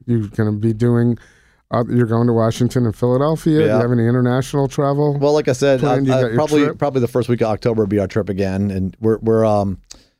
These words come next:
Speaker 2: the, the host that I work with from Barcelona, uh, Alex, he's a, he's an avid scuba diver.
Speaker 1: Mm-hmm.
Speaker 2: So going to the Canary Islands, he's gonna try to have some scuba diving days for people. Uh, not scu-, I
Speaker 1: Oh,
Speaker 2: mean,
Speaker 1: so that'll
Speaker 2: not,
Speaker 1: be this
Speaker 2: not
Speaker 1: year.
Speaker 2: scuba, uh, snork-, uh, yeah, scuba diving. Yeah,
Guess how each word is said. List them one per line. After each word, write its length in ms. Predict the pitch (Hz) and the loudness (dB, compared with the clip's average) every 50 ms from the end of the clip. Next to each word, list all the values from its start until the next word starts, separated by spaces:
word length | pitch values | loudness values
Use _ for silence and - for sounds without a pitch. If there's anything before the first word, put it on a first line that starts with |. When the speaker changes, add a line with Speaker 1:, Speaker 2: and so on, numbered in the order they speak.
| _ _ _ - | _ _ _ -4
Speaker 2:
the, 160 | 120 127 127 | -2 -2 -2
the 160 | 123 131 139 139 | 0 0 0 2
host 240 | 156 165 156 - | 2 0 0 0
that 100 | - 139 | 0 0
I 60 | 131 123 | 0 2
work 240 | 123 127 120 117 | 2 2 0 2
with 240 | 120 120 110 98 - | 0 0 0 0 -2
from 160 | - 110 101 | -2 -2 0
Barcelona, 720 | 107 107 107 - - 110 107 104 107 107 101 95 95 95 - _ _ | 0 0 0 0 0 0 0 0 0 2 2 0 0 -2 -8 _ _
uh, 220 | - 95 92 90 - | -4 -2 -2 -2 -2
Alex, 400 | 104 104 101 98 95 92 - - | -2 -2 -2 0 -2 -4 -8 -4
he's 180 | - 113 110 98 | -2 -2 0 0
a, 160 | 104 92 - - - | -2 -4 -4 -4 -2
he's 160 | 117 117 107 | -2 -2 -2
an 100 | 104 98 | -2 -2
avid 260 | 101 104 95 98 - - | -2 -2 -2 -4 -6 -10
scuba 280 | - - 107 98 104 | -6 -6 -2 -2 -2
diver. 380 | 95 92 92 87 87 92 92 - _ _ _ - - | -2 -2 -4 -4 -4 -6 -6 -8 _ _ _ -4 -2
Speaker 1:
Mm-hmm. 260 | 127 123 131 143 147 | 0 0 2 0 0
Speaker 2:
So 260 | 165 - 131 127 123 | 2 2 2 2 2
going 440 | 117 107 135 139 151 151 151 147 135 123 | 0 0 0 0 2 2 0 0 -2 -4
to 340 | - 131 135 127 123 120 110 | 0 0 2 4 4 2 2
the 100 | 113 107 | 0 0
Canary 320 | - 113 117 117 113 113 | 0 0 0 0 2 2
Islands, 380 | 107 110 113 110 107 101 92 - | 2 2 0 0 0 -2 -4 -2
he's 160 | 110 104 92 | -4 -4 -2
gonna 180 | 110 104 101 90 | -2 -2 -4 -4
try 180 | - 104 98 | -4 -4 -4
to 80 | 98 87 | -2 -2
have 180 | 90 95 92 - | -4 -4 -4 -4
some 140 | 101 90 85 | -6 -8 -8
scuba 320 | - - 110 110 107 104 | -6 -4 -2 -2 -2 -2
diving 320 | 95 92 90 82 90 90 | -2 -4 -6 -6 -6 -6
days 220 | 87 87 87 90 - | -6 -4 -4 -6 -6
for 120 | - 92 | -8 -10
people. 420 | - 98 95 - 95 95 92 87 - | -8 -8 -8 -6 -4 -4 -4 -4 -4
Uh, 60 | 123 | -2
not 160 | 127 135 127 | -2 -2 -2
scu-, 140 | - - - | -4 -2 -2
I 20 | 127 | 0
Speaker 1:
Oh, 20 | |
Speaker 2:
mean, 120 | 120 147 143 | 0 0 0
Speaker 1:
so 160 | - - 156 | 0 0 0
that'll 180 | 151 156 180 190 | 2 2 0 0
Speaker 2:
not, 60 | 160 | 2
Speaker 1:
be 120 | 156 151 | 2 2
this 200 | 135 139 131 - | 2 2 0 0
Speaker 2:
not 140 | 147 151 196 | 0 0 0
Speaker 1:
year. 80 | 202 135 | 0 -2
Speaker 2:
scuba, 300 | 104 - 156 143 123 113 | 0 0 0 2 2 0
uh, 180 | 107 110 107 - | 0 0 -2 -4
snork-, 340 | - - 143 143 131 127 127 | -4 -2 0 -2 -2 -2 -2
uh, 160 | 117 113 113 117 | -4 -4 -2 0
yeah, 140 | 123 120 107 | 0 0 0
scuba 300 | - - - 131 107 101 | -2 -2 -4 -2 -2 -2
diving. 260 | 92 85 73 76 90 | -4 -4 -6 -6 -6
Yeah, 160 | 92 78 | -6 -6